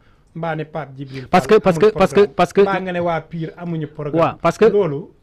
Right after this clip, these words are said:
Speaker 2: parce
Speaker 1: wax ju yàqu la.
Speaker 2: Voilà, con-, loolu constat la. Parce que ñoom boo, boo xoolee, ñoom seen passage, fépp fu, fu ñuy jaar, maanaam Ousmane Sonko la ñuy wax. Ousmane Sonko, Ousmane Sonko.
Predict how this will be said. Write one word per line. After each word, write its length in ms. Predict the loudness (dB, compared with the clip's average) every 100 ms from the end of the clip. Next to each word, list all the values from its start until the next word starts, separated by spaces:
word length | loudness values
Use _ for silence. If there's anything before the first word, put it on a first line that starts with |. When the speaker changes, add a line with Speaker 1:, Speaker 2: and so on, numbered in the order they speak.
| -10
Speaker 2:
parce 180 | -6
Speaker 1:
wax 100 | -6 -6
ju 80 | -8 -8 -8
yàqu 320 | -10 -12 -12 -6
la. 60 |
Speaker 2:
Voilà, 260 | 0 0 0
con-, 240 | -2 -2 2
loolu 240 | 4 4
constat 360 | 4 0 0 -2
la. 140 | -2 -10 _ _ -4
Parce 160 | -4
que 240 | 2 0 0
ñoom 280 | -2 0 0
boo, 220 | 0 -6 -8 _ -6
boo 220 | -2 0
xoolee, 420 | 2 2 4 0 _ _ 0
ñoom 200 | 2 2
seen 180 | 2 0
passage, 420 | 0 0 -2 -4 _ _
fépp 140 | 0 0
fu, 180 | 2 0
fu 140 | 2
ñuy 160 | 2 4
jaar, 220 | 2 2 -6 _ _ 0
maanaam 300 | 2 2 0
Ousmane 280 | -2 0 0
Sonko 240 | -2 -6
la 100 | -6
ñuy 80 | -8
wax. 120 | -12 _ -14
Ousmane 300 | -4 0 0
Sonko, 400 | 0 -4 -4 -8 _ _
Ousmane 300 | -8 -4 -4
Sonko. 320 | -6 -12 -14